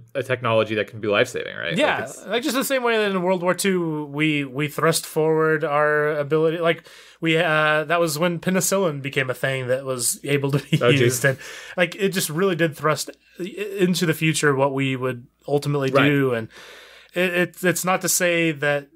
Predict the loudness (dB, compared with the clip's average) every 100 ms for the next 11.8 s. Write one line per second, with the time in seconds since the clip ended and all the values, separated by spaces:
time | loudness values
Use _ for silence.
0 | -20 -18 -2 -2 0 -4 -4 0 0 0
1 | -4 -8 -10 -2 -2 -2 -6 -4 -4 -4
2 | -2 0 0 -2 -2 -2 -2 -2 0 0
3 | 0 -2 -4 -4 -4 -4 -8 -10 -4 -4
4 | -4 -10 -10 -8 -6 -6 -6 -6 -4 -6
5 | -6 -8 -10 -12 -16 -20 -6 0 2 2
6 | 0 0 2 2 2 -4 -8 -12 -16 -20
7 | -20 -20 -20 -20 -20 -20 -8 0 2 2
8 | 0 0 2 2 0 0 0 0 2 2
9 | 2 0 -2 0 0 0 -4 -6 -8 _
10 | -4 0 2 0 2 2 2 2 0 0
11 | 0 0 -6 _ -2 -2 -2